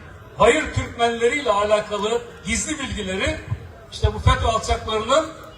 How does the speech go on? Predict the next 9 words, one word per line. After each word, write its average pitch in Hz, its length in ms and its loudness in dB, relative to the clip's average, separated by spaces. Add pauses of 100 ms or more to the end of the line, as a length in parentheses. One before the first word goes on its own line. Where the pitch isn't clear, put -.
(300)
gizli - 360 0
kasalardan 220 720 2
elde 208 320 0
ettikleri, 214 720 0 (600)
kozmik 220 400 4
odalardan 233 540 2
elde 220 280 -2
ettikleri 214 500 -4
bilgileri 202 600 -2